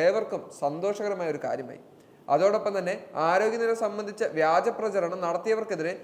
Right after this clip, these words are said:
മമ്മൂട്ടി കേസ് കൊടുക്കുമെന്നും ആരാധകർ ഇപ്പോൾ ആവശ്യപ്പെടുന്നുണ്ട്. ആർക്കെതിരെയും എന്ത് പ്രചരണവും നടത്താമെന്ന ഒരവസ്ഥ ഇപ്പോൾ നമ്മുടെ സമൂഹത്തിൽ മാറിയിട്ടുമുണ്ട്. അതിനെല്ലാം ശക്തമായ ഒരു പ്രതികരണം താരങ്ങളിൽ നിന്നും ഉണ്ടാകുന്നത് ഒരു പരിധിവരെ ഇത്തരത്തിലുള്ള വ്യാജ പ്രചരണങ്ങൾ തടയാൻ നമ്മളെ സഹായിക്കും.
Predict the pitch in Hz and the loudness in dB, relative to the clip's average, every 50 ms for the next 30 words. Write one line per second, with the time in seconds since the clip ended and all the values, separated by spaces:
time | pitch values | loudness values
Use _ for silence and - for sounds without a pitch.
0 | - - - - 190 196 202 226 262 - 285 254 - 220 202 208 233 233 - 247 | -18 -18 -6 2 2 2 4 2 0 -2 -2 -4 0 2 4 4 4 4 2 -2
1 | 254 240 233 226 233 220 202 190 220 208 - - 156 160 165 180 196 208 202 180 | 0 0 0 -2 -2 -4 -4 -4 -4 -8 -6 -4 -2 0 0 2 4 2 2 2
2 | 170 190 226 - - 185 180 - 208 131 143 147 156 170 180 - 196 143 127 - | 0 -2 -4 -6 -8 -8 -4 -2 0 4 4 6 4 4 2 -2 -6 -8 -10 -12
3 | - - - - - - - - - - - - - - 147 151 160 175 - 214 | -12 -16 -16 -18 -20 -20 -20 -20 -20 -20 -20 -20 -6 2 4 6 6 6 4 0
4 | 196 202 214 220 214 190 185 185 196 208 233 214 226 214 196 220 214 220 214 214 | 2 2 2 2 2 0 -4 -4 -2 -2 0 2 2 0 2 0 0 0 0 -2
5 | 214 208 196 185 - - 214 214 202 190 185 185 190 185 190 - - 202 240 220 | -2 0 0 0 0 2 0 0 0 -2 -4 -2 -4 -4 -2 -2 0 4 4 4
6 | 190 185 214 208 - - - - - 170 170 175 - 233 233 220 208 190 196 208 | 4 4 0 -2 0 2 2 2 2 0 -4 0 2 2 4 4 2 -2 -2 -2
7 | 220 220 - 180 175 190 208 214 208 214 220 202 165 151 151 165 175 190 202 190 | -4 0 0 0 0 2 0 -2 0 -2 -4 -4 -2 -2 0 0 2 0 0 -2
8 | 175 139 123 120 127 - - - - - - - 170 190 254 262 254 262 269 262 | -4 -8 -8 -8 -10 -12 -14 -16 -20 -10 2 4 4 4 4 4 2 2 2 2
9 | 240 - - - 247 240 240 240 233 226 226 233 - 208 196 208 208 202 180 175 | 0 -2 0 -2 -2 -2 0 2 2 0 0 2 0 0 2 2 2 2 2 0
10 | 190 185 - 180 165 170 175 190 202 214 214 214 214 214 208 185 185 180 196 196 | -2 0 2 4 4 6 4 4 2 0 -4 -4 -4 -4 -4 -4 0 2 4 4
11 | 190 165 165 - - - - - - - - 208 233 - - 226 220 226 220 240 | 4 4 2 -2 -4 -6 -8 -10 -14 -2 2 2 2 4 6 4 4 4 4 2
12 | 233 226 208 214 - - 175 170 - 214 214 220 208 202 190 190 190 170 170 165 | 2 2 2 0 -2 -4 -6 -4 -2 0 0 0 0 2 2 2 2 4 4 4
13 | 170 185 - 233 226 220 208 196 202 196 190 202 208 196 - 165 170 180 170 139 | 4 4 4 2 0 0 -4 -4 -4 -4 -4 -4 -2 0 2 2 4 2 0 0
14 | - - 151 151 160 175 170 - 135 123 131 135 131 127 - - | -4 -4 -6 -4 -2 -2 -2 -2 -6 -6 -6 -6 -6 -6 -10 -16